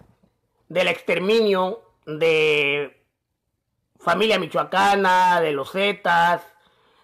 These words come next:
de lo que eran caballeros templarios, quedaron puros líderes,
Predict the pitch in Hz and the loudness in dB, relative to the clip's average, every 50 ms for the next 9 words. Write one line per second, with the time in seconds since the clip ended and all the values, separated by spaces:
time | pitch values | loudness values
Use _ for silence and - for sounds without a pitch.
0 | _ - 160 170 175 170 165 196 196 196 202 185 185 180 175 175 196 202 202 - | _ -4 -2 0 0 0 0 0 0 0 0 0 0 0 0 0 0 0 -2 -2
1 | - 170 165 156 - 202 214 208 196 180 175 175 - - - _ _ _ _ 180 | -4 -4 -4 -2 0 0 2 2 0 0 -2 -4 -6 -10 -16 _ _ _ _ -2
2 | 165 170 208 220 226 220 208 190 185 - - 180 214 208 202 185 175 196 214 220 | 0 2 2 2 2 2 2 0 -2 -6 -6 -2 0 0 0 0 0 -2 -2 -2
3 | 202 202 185 180 170 175 160 | 0 -2 -2 -2 -4 -6 -6